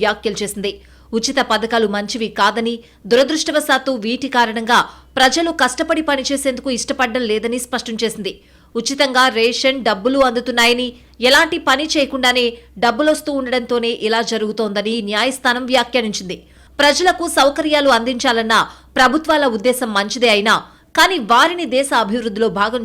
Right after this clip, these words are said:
చేయాలని సూచించింది. ఉచితాల ద్వారా అలా జరుగుతోందా? ఎన్నికల్లో ఉచిత పథకాలు ప్రకటించే పద్ధతి సరైనది కాదని జస్టిస్ బీఆర్ గవాయ్, జస్టిస్ అగస్టిన్ జార్జ్ మాసీతో కూడిన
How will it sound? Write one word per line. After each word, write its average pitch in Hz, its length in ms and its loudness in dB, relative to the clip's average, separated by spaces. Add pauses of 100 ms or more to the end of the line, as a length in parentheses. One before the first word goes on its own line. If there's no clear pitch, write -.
చేయాలని 190 460 -2
సూచించింది. 180 480 -6 (360)
ఉచితాల 311 340 2 (120)
ద్వారా 277 280 4
అలా 240 120 2 (100)
జరుగుతోందా? 233 500 0 (520)
ఎన్నికల్లో 277 440 2
ఉచిత - 200 -4 (100)
పథకాలు 254 440 0
ప్రకటించే 240 480 -2 (440)
పద్ధతి 330 440 2
సరైనది 254 440 0 (100)
కాదని 254 340 2 (420)
జస్టిస్ 262 460 0
బీఆర్ 247 380 4
గవాయ్, 247 360 4
జస్టిస్ 240 400 -4 (380)
అగస్టిన్ 294 520 0
జార్జ్ 262 320 4 (100)
మాసీతో 247 500 0
కూడిన 226 240 4